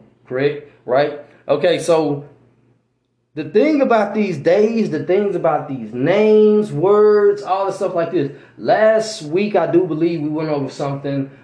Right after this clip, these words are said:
along the lines of the name, right?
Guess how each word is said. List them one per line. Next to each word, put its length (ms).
along 360
the 80
lines 520
of 500
the 80
name, 460
right? 400